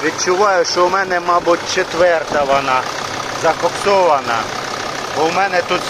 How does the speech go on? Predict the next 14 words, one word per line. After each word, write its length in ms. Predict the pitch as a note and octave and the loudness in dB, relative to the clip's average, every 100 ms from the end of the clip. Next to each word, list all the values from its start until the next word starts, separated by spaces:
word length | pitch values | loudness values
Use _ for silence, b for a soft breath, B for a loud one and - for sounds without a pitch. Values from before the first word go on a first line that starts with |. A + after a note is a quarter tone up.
| F#3 | -4
свічки 380 | G3 - - D#3+ | -2 -2 -2 0
немає. 560 | D#3 D3+ C#3+ C3 A#2 A2 - C3 | 0 0 0 0 -2 -2 -4 -2
Вона 300 | D#3 E3+ E3+ | 0 2 0
зламилась 800 | D#3+ D#3+ F3 G3+ F3 C#3 B2+ - - - - - | 0 0 0 2 2 2 -2 -6 -6 -6 -6 -6
і, 80 | D3+ | 0
мабуть, 360 | F3+ F3 F3 F3 | 0 0 -2 0
на 160 | F3 | -2
холодну 680 | - F3 F#3+ G#3 G3 D#3 C#3 A#2+ - - - - - - - - - - - B2 | 0 0 2 2 2 -2 -4 -4 -6 -8 -6 -4 -2 -4 -6 -6 -4 -4 -2 0
воно 300 | D#3 F3+ F3 | 2 2 2
закоксовується. 1200 | F3+ F3 E3+ - G#3 G#3 F#3 D3+ C3+ B2+ - A#2+ A#2 E3+ - - - - - - - - - - D3 | 0 0 -2 0 4 4 6 4 2 -2 -2 -2 -2 -4 -4 -6 -8 -6 -8 -6 -6 -6 -8 -6 -6
І 20 | |
звідси 500 | D3 - G3+ G3 - | -6 -2 -2 -2 2
у 80 | E3+ | 4
мене 280 | E3 F3+ | 4 0